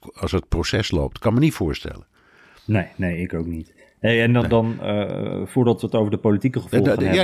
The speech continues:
Speaker 1: ja, ik, ik wou nog, ik, ik, ik
Speaker 2: Ja?
Speaker 1: wou nog één dingetje
Speaker 2: Ja?
Speaker 1: zeggen. Gewoon, ik, eh,
Speaker 2: Ja.
Speaker 1: misschien spreek ik voor mijn beurt. Maar, ehm, zelfs als het allemaal waar is en zelfs als Trump wordt veroordeeld, dan is er nog niks aan de hand. Dan kan hij gewoon campagne blijven voeren,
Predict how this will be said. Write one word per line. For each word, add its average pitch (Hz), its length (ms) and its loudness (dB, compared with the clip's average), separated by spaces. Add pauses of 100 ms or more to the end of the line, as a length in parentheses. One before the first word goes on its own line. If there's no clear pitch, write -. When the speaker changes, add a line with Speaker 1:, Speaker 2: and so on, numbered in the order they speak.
Speaker 1:
ja, 165 60 2
ik, 151 60 -2
ik 170 60 -2
wou 180 140 2
nog, 180 100 2
ik, 160 120 -2
ik, - 260 -4
ik - 60 -8
Speaker 2:
Ja? 110 120 2
Speaker 1:
wou 160 120 2
nog 151 80 0
één 156 160 0
dingetje 143 340 0
Speaker 2:
Ja? - 60 -4
Speaker 1:
zeggen. 113 240 -4
Gewoon, 110 240 -4
ik, 101 120 -10
eh, 110 320 -6
Speaker 2:
Ja. 104 320 0
Speaker 1:
misschien 92 340 -8
spreek 107 340 -2
ik 90 140 -6
voor 98 160 2
mijn 82 140 2
beurt. 127 340 0 (520)
Maar, 107 380 0
ehm, 110 280 -2 (180)
zelfs 139 520 0
als - 160 -2
het - 80 -6
allemaal 117 220 0
waar 135 260 2
is - 420 -4 (600)
en 113 120 2
zelfs 123 380 0
als 104 280 -2
Trump 135 300 0
wordt 113 200 -2
veroordeeld, 117 680 0 (540)
dan 113 320 4
is 117 160 0
er 123 60 2
nog 143 180 2
niks - 180 0
aan 139 80 0
de 120 60 -2
hand. 117 320 0
Dan 104 120 -4
kan 123 140 0
hij 107 100 0
gewoon 131 240 0
campagne 127 460 0
blijven 123 280 0
voeren, 131 420 -2